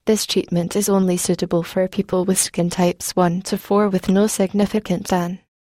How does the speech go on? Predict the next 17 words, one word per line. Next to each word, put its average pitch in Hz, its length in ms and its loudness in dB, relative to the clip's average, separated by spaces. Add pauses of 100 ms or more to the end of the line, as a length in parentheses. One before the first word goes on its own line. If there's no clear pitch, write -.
(160)
The 220 180 2
intensity 202 680 2
of 185 180 4
the 202 80 -2
treatment 185 560 -2
is - 100 0
based 196 380 2
on 202 160 4
your 269 120 6
skin 262 360 2
type 214 340 0
and 175 260 0
the 185 100 0
depth - 380 0
of 190 200 -4
the - 80 -4
pigmentation. 214 1040 -2